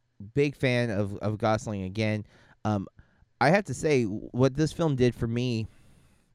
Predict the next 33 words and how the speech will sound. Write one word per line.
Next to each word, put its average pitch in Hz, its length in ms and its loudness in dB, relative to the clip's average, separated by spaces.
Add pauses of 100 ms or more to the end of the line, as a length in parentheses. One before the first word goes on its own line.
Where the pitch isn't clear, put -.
(880)
uh, 98 220 4
emotionally 110 540 0
was, 92 300 -2 (640)
um, 104 280 0 (160)
it 117 240 2
made 123 300 2
me, 117 420 -2 (640)
like, 120 220 0
I 180 140 6
feel 214 180 2
like 147 140 4
I 120 60 4
appreciate 107 460 0
my 92 140 -2
wife 90 220 -2 (320)
all 101 140 4
the 87 100 0
time, 87 280 -4 (460)
but 117 160 6
it 107 80 2
definitely 131 280 2
made 113 180 2
me 107 160 0
want 98 300 -2
to 107 120 -6
make 98 220 -4
sure 92 440 0
she - 220 -12
knows 87 300 -8
it, - 80 -18 (260)
um, 92 400 -4 (640)
because 104 500 0
of, 104 360 0